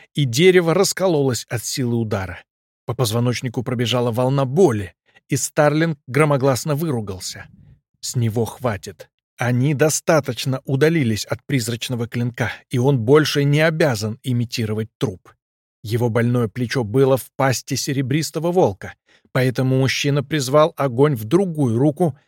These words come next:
и, поморщившись от натуги, ударил зверя по морде. Прижав ладонь к металлического цвета меху, световидец ткнул волка пальцами в глаз. Тот завыл и повалился на землю.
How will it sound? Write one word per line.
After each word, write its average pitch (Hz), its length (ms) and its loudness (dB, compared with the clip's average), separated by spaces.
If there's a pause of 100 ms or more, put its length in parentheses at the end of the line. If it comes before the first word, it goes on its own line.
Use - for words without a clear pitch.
(200)
и, 127 100 0
поморщившись 131 800 -2
от 127 180 -6
натуги, 143 540 0 (280)
ударил 147 640 2
зверя 131 460 2
по 143 160 0
морде. 107 500 0 (560)
Прижав 117 400 0
ладонь 123 260 0
к - 100 -14
металлического 123 800 -4
цвета 120 360 -2
меху, 139 480 -2 (160)
световидец 143 1000 0
ткнул 170 440 2
волка 151 440 2
пальцами 139 560 0
в 143 100 -4
глаз. 147 480 -2 (460)
Тот 139 280 2
завыл 139 760 2
и 170 160 0
повалился 143 720 2
на 127 160 -2
землю. 104 420 -6